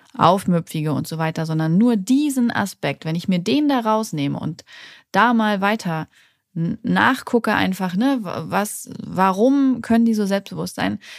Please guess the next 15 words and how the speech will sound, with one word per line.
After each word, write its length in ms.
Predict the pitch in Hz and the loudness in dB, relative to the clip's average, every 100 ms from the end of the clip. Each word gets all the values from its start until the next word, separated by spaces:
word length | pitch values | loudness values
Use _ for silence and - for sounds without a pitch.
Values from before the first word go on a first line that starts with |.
| - | -8
dann 300 | - 254 330 | 2 2 2
finde 280 | 311 285 277 | 0 2 2
ich, 80 | 269 | 2
kann 180 | - 240 | 2 2
ich 120 | 240 | 2
davon 380 | 220 208 196 196 | 0 0 0 2
doch 200 | 277 - | 0 0
etwas 360 | 190 - 196 - | -4 -2 -4 -2
auf 200 | 202 196 | -4 -2
mich 180 | 214 - | -2 0
selbst 380 | 269 233 - | 0 0 -4
übertragen. 720 | - 151 - - - - 185 - _ _ _ _ _ _ _ - | -4 -2 -4 -2 0 0 -2 -6 _ _ _ _ _ _ _ -6
Ich 140 | 175 | 0
möchte 200 | 214 214 | 2 0
keine, 400 | - 190 208 180 | 0 2 2 0